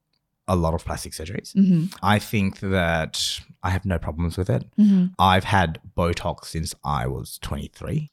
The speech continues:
Speaker 2: Yeah, you've been a, like, a preventative.
Speaker 1: Yeah. So I
Speaker 2: Mm.
Speaker 1: started early because I am a gay man. I'm very vain.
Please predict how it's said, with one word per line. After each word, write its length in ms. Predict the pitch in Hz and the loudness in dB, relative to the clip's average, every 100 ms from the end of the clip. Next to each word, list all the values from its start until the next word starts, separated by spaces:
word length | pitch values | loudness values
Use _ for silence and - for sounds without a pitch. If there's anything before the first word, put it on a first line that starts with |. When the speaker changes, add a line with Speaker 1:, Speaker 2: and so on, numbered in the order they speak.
| - | -2
Speaker 2:
Yeah, 140 | 185 | 2
you've 200 | 190 185 | 2 2
been 160 | 185 320 | 0 0
a, 180 | 349 - | 0 0
like, 220 | 202 175 175 | 0 0 0
a 40 | |
preventative. 840 | - 175 165 160 - 170 151 - 156 | 0 -2 0 -2 -2 -2 -2 -2 6
Speaker 1:
Yeah. 420 | 139 143 87 - - | 8 8 6 0 2
So 120 | 180 | 6
I 140 | 87 - | 8 8
Speaker 2:
Mm. 60 | |
Speaker 1:
started 300 | 156 117 120 - | 6 6 4 4
early 300 | 107 98 92 | 4 4 2
because 260 | 95 104 - | 2 0 2
I 540 | 95 95 92 90 95 - _ _ _ _ _ _ - | 2 4 4 2 0 -4 _ _ _ _ _ _ -4
am 100 | 92 | -2
a 60 | |
gay 160 | 92 90 | 2 2
man. 400 | 85 78 80 92 | 2 0 -2 -4
I'm 140 | 87 85 | -8 -4
very 220 | 82 80 | -2 0
vain. 480 | 80 78 80 85 | 0 0 0 -2